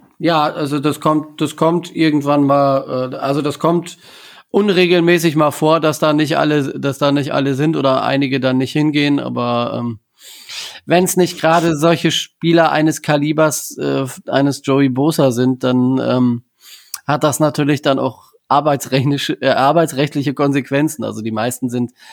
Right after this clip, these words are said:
sind ja eh, äh, dankbar und hyped, dass sie jetzt in der N F L spielen können und sind eh da. Also es ist eher die Ausnahme als die Regel.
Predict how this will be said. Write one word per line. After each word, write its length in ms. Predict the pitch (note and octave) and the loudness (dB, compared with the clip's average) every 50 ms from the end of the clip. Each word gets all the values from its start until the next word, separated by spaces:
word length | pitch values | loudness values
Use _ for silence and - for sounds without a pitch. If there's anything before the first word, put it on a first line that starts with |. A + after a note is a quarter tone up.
| - - | -12 -4
sind 200 | - E3 D#3 C3+ | -2 0 0 2
ja 100 | D#3 C#3+ | 0 0
eh, 400 | - C#3+ D#3 E3 E3 D#3 E3 _ _ _ _ _ _ - | 2 2 4 4 4 2 -2 _ _ _ _ _ _ -2
äh, 220 | - D3 D3 C#3+ C#3 C#3+ _ _ _ _ _ _ - | 0 2 2 2 0 -2 _ _ _ _ _ _ -2
dankbar 480 | D3 D#3 F#3 F#3+ F3+ - D#3 D#3 D#3 | 0 0 0 0 0 0 2 2 2
und 260 | D#3 D#3 D#3 C#3+ A#2 A#2+ | 2 2 0 0 0 0
hyped, 340 | C#3 E3 F3+ F3 F3+ - | 0 2 2 0 -2 -2
dass 180 | - D#3 C#3 - | -2 -2 -2 0
sie 140 | - D3 C#3+ | 0 0 2
jetzt 240 | C#3+ C#3+ C3+ - D#3 | 2 0 -2 -2 -4
in 100 | C#3+ C#3+ | -2 0
der 140 | C3+ B2+ | 0 0
N 100 | B2+ C3 | 2 2
F 160 | C3+ C3+ B2 C3 | 2 0 0 0
L 200 | B2 C3 D3 C#3 | -2 -2 -2 -2
spielen 380 | - - - D3+ D3 D3 G3 | -4 -2 0 0 2 2 0
können 260 | - D3+ C#3+ C#3 C3+ | 0 0 0 0 2
und 120 | B2+ B2 A#2 | 0 0 0
sind 160 | B2 B2 A2+ | 0 -2 -2
eh 200 | B2+ B2+ C#3+ D3+ | 0 0 0 2
da. 300 | C3+ C3 A#2 A#2+ B2 B2 | 2 2 2 2 2 2
Also 240 | A#2+ B2 A#2+ A#2+ B2 | 0 0 -2 -2 -4
es 120 | A#2 A#2+ | -4 -4
ist 180 | B2 A#2 A#2 - | -6 -8 -6 -4
eher 220 | A2+ A2+ A#2 A#2 | -2 -2 -2 -2
die 120 | A2 A2 F#2+ | -2 -2 -2
Ausnahme 500 | G2+ G#2+ G#2 - G#2+ G2 G2 G2 G2 F#2+ | -2 -4 -4 -6 -6 -6 -4 -4 -6 -6
als 180 | G2 G2 - | -8 -10 -12
die 100 | - G#2+ G2+ | -12 -12 -10
Regel. 340 | G2 G2+ G2+ G2 G2 G2 | -10 -10 -10 -10 -12 -16